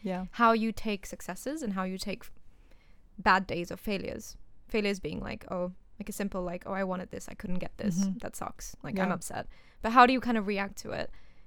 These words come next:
Speaker 2: And I really, really like seeing myself develop,
Speaker 1: Mm-hmm.
Speaker 2: um, and also how I kind of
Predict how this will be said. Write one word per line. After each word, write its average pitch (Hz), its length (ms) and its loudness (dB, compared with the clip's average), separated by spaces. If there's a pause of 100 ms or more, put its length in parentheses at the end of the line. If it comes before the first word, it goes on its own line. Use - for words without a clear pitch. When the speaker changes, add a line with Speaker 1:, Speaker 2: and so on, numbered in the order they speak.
Speaker 2:
And 233 160 4
I 233 220 6
really, 233 340 4
really 202 200 0
like 196 240 -4
seeing 202 240 -6
myself 190 420 -8
develop, 196 320 -6 (360)
Speaker 1:
Mm-hmm. 196 160 8
Speaker 2:
um, 190 380 4
and 220 100 0
also 226 220 -2
how 190 240 -4
I 196 100 -4
kind 214 220 -8
of 214 240 -8